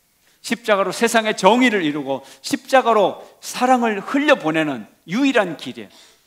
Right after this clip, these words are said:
십자가가 죄 용서받는 유일한 길, 새 생명 받는 유일한 길입니다.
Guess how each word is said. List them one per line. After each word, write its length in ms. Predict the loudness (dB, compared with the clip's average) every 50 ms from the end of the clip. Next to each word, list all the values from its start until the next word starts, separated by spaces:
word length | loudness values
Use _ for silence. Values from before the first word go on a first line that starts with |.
| _ _ _ _ _ _ -16
십자가가 580 | -12 -12 -8 -4 -2 0 2 2 2 2 0
죄 240 | -2 2 2 2 2
용서받는 640 | 2 -2 -2 -2 -2 0 0 0 0 -2 -6 -6 -6
유일한 440 | -4 -2 -2 0 2 0 0 -2 -6
길, 180 | -10 -14 -14 _ _ _ _ _ _ _ _ _ _ _ _ _ _ _ _ _ _ _ _ _ _ _ _ _ _ _ _ _
새 180 | 0 0 2
생명 400 | 2 2 0 0 -2 -2 -2 0
받는 360 | 0 0 0 -2 -8 -8 -12 -16 -20 _ _ _ _ _ _ _ _ _ _ -10
유일한 520 | -6 -4 -2 -2 0 0 -2 -2 -4 -6 -10
길입니다. 480 | -12 -14 -14 -14 -18 -18 -20 _ _